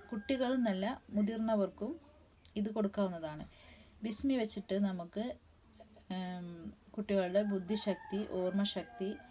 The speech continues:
ഏഹ്, എല്ലാം നമുക്ക് വർദ്ധിപ്പിച്ചെടുക്കാം. അതെങ്ങനെയാണെന്നറിയോ? മായമില്ലാത്ത ശുദ്ധമായ തേൻ ഒരു കുപ്പി എടുക്കുക. അതിലേക്ക്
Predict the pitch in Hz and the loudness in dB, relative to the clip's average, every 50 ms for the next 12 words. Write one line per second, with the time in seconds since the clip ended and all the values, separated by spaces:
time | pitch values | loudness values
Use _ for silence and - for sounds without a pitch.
0 | - - - - - - - - - - - - 175 185 190 190 175 - - - | -20 -20 -20 -20 -20 -20 -20 -20 -20 -18 -10 -8 -4 -4 -4 -4 -4 -6 -6 -2
1 | 185 196 185 190 214 262 277 - 208 196 185 - 196 190 180 180 170 165 180 - | -2 0 0 0 0 -2 -2 0 0 0 0 0 -2 -4 -4 -4 -6 -8 -6 -6
2 | 185 185 - 175 160 160 - - 160 156 - - - - - - - - - - | -8 -6 -4 -6 -6 -6 -6 -8 -8 -8 -10 -12 -18 -20 -20 -20 -20 -20 -20 -20
3 | - - - - - - - 214 220 233 214 202 196 196 202 202 190 175 170 156 | -20 -20 -20 -20 -8 -4 -2 -2 0 4 4 6 6 6 6 4 4 2 0 -2
4 | 156 160 160 - - - - - - - - - - - - - - - - - | -2 -4 -6 -10 -14 -20 -20 -20 -20 -20 -20 -20 -20 -20 -20 -20 -20 -20 -20 -20
5 | - - - - - - - - - - - - 233 262 262 262 269 277 294 277 | -20 -20 -20 -20 -20 -20 -20 -20 -20 -8 -2 2 4 6 6 6 6 6 6 4
6 | 254 226 208 196 190 185 175 175 - - 214 240 - - - - - - - 226 | 4 4 4 4 4 2 0 -2 2 2 2 2 2 -2 -8 -8 -8 -6 -4 -4
7 | 214 185 185 190 247 247 226 220 202 190 180 175 175 196 226 247 - - - - | -4 -4 -2 -2 0 2 4 4 4 4 2 0 0 -2 -2 -4 -6 -12 -20 -20
8 | - - - - - - - - - - - 208 190 185 180 185 185 - - 208 | -20 -20 -20 -20 -20 -20 -20 -20 -14 -4 0 2 2 2 2 0 -2 -2 -2 -2
9 | 202 202 202 208 202 - - 185 165 165 156 - - 160 - - - - - - | 0 0 -2 -4 -4 -2 -2 -2 -2 -2 -6 -6 -6 -6 -6 -8 -10 -16 -20 -20
10 | - - - - - - - - - - - - - - - - - - - - | -20 -20 -20 -20 -20 -20 -20 -20 -20 -20 -20 -20 -20 -20 -20 -20 -20 -20 -14 -4
11 | - 196 208 214 220 220 214 196 180 - - 208 240 277 | -2 0 0 2 2 4 4 2 2 0 -2 -4 -4 -4